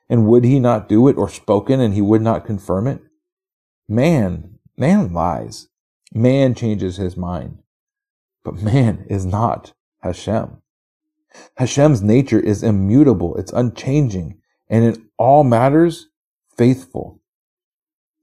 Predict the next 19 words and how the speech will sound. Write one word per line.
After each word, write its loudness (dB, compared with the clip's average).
But 0
we 6
are 4
not, -2
and -6
so -2
he -2
tests -6
us -14
constantly, -4
not -2
just -2
for 0
his 0
benefit, -6
but -8
for -6
our 2
benefit, -2